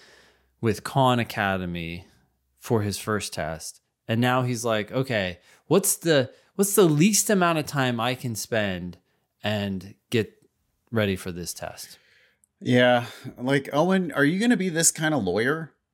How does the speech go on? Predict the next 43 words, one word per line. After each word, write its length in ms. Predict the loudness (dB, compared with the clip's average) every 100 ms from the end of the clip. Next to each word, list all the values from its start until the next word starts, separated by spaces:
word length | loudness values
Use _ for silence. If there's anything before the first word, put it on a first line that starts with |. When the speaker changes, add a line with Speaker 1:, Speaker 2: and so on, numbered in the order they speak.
| _ _ _ _ -2
Speaker 2:
Are 100 | 2
you 100 | 4
gonna 180 | 2 2
be 160 | 2
this 240 | 4 4 2
kind 240 | 2 2
of 80 | 4
law 220 | 6 4
student? 600 | 2 0 0 -2 -4 -8 _ _
Speaker 1:
Yeah, 180 | 0 4
I'll 120 | 2
get 100 | 2
ready 220 | 2 2 2
for 160 | 2
that 160 | 2 2
hearing, 540 | 0 0 2 2 0 -4
um, 480 | -6 -4 -2 -4 -6 -12 _ _ _ _ _ _ _ -2
on 280 | 0 2 2
Monday 680 | 2 4 4 2 0 -2 -4
because 320 | -8 -8 -8
it's 160 | -6
on 160 | -6 -6
Tuesday. 460 | -8 -12 -12 -18 -20 _ _
Like, 220 | -2 -2 -4 -16 _
no. 420 | 0 0 0 -4 2 4 6 4
<laughs> 380 | 2 -4 -6 2
Speaker 2:
You're 100 | 4
not 180 | 6 4
gonna 200 | 2 0
be 100 | 0
the 140 | -2
kind 240 | 0 0 2
of 80 |
lawyer 260 | 2 2 2
who 140 | 0
does 220 | 0 0 0
the 100 | -2
minimum 460 | 0 0 0 -2
to 120 | -4
prepare 520 | -8 -12 -6 -2 -2 -2
for 180 | -8
trial, 440 | -6 0 2 2 -2
right? 300 | -2 -2